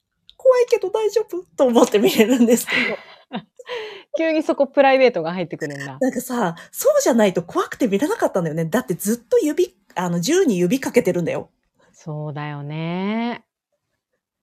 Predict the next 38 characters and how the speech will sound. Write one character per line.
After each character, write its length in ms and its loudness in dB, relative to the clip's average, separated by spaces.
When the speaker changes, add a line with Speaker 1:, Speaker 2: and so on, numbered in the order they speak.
Speaker 1:
も 180 4
う 60 4
さ、 400 2
一 180 -2
回 200 4
そ 140 6
の 160 4
銃 280 8
の 260 2
持 180 6
ち 100 0
方 180 2
変 200 0
え 40 2
て 260 -2
っ 20 -20
て 320 2
思 240 2
う 40 -2
け 100 2
ど、 80 2
そ 140 0
ん 40 0
な 260 4
わ 100 0
け 100 0
に 80 -2
い 40 -6
か 100 0
な 60 0
い 40 0
じ 60 -4
ゃ 40 -4
な 80 -8
い 40 -6
で 80 -12
す 100 -18
か。 200 -10